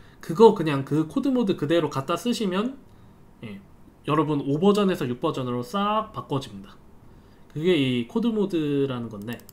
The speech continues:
이 코드 모드도 기억을 해두세요. 마이그레이션 할 때 여러분 손으로 하기 무섭다 그러면 이 코드 모드가 대신 해결을 해줍니다. 그래서, 예, 다시 한번 이 마이그레이션 문서, 제가 오늘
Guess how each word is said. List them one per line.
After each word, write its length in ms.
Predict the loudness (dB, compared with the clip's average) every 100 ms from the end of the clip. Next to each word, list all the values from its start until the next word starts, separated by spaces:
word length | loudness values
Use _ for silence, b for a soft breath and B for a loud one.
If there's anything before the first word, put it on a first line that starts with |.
| -20 -20 -20 -16
이 160 | -16 -12
코드 200 | -6 -2
모드도 540 | -2 -2 -4 -4 -6 -8
기억을 380 | -2 -2 0 -2
해두세요. 340 | -2 -6 -12 -18 -20 -20 B B B B 0
마이그레이션 640 | 4 4 4 2 2 0
할 160 | -2 -4
때 340 | -4 -6 -10 -12 0
여러분 600 | 2 4 2 0 -2 -6
손으로 460 | -4 0 2 2 0
하기 200 | 0 -2
무섭다 500 | -2 -4 -4 -6 -8 -20 -18
그러면 420 | -8 -4 -2 -4 -6
이 140 | -12
코드 240 | -4 -2 0
모드가 540 | 0 0 -2 -4 -6 -12 B B -10
대신 360 | -8 -6 -6 -6
해결을 380 | -4 -4 -4
해줍니다. 360 | -6 -8 -14 -18 -20 -20 -20 -20 -20 -20 -20 -20 -20 -20 -20 -20 -20 -20 -20 B B B B B -4
그래서, 340 | 0 0 -2
예, 180 | -8 -6
다시 220 | -6 -4
한번 280 | -4 -6 -8 -10 -10
이 380 | -4 -2 -2 -4 -12 -20 -20 -20 -18 -6
마이그레이션 580 | 0 2 4 2 0 -4
문서, 360 | -4 -6 -10 -6
제가 220 | 0 0
오늘 400 | 2 0 -2